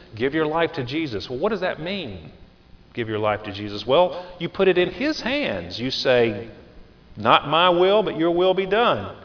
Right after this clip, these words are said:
as Jeff sang just a moment ago. We say, "Lord," you know, when we do read the Bible, "Lord,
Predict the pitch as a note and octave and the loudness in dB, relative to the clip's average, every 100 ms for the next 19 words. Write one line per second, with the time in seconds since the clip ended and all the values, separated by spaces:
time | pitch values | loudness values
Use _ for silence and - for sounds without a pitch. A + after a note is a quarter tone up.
0 | - - - - G#2 G2+ B2 - C3 A2 | -20 -20 -20 -14 -12 0 0 0 -4 -4
1 | G2 G#2 - G#2+ A2 G2+ F#2 F#2 D#2 D2 | -4 -8 -8 -6 -6 -6 -8 -10 -10 -14
2 | - - - - - - - - - D#3 | -20 -20 -20 -20 -20 -20 -20 -20 -16 -14
3 | - E3+ F3 F3 E3 - D#3 C#3 C#3 E3 | -8 -6 0 2 2 4 6 6 6 6
4 | F3+ A3+ D3 B3 - - - - - C#3 | 6 6 4 -4 -12 -20 -20 -20 -14 -14
5 | - - C#3 B2 C3+ C#3+ C3+ B2 D3 G3+ | -14 -14 -4 0 2 2 0 2 4 4
6 | F3 F3+ C#3+ B2 C#3 E3 G3+ A#3 - - | 4 2 2 2 4 4 0 -4 -8 -16
7 | - - - - - - - - - G2+ | -20 -20 -20 -20 -20 -20 -20 -20 -16 -2
8 | C3 D#3+ G#3 G#3+ - | 4 6 6 4 -10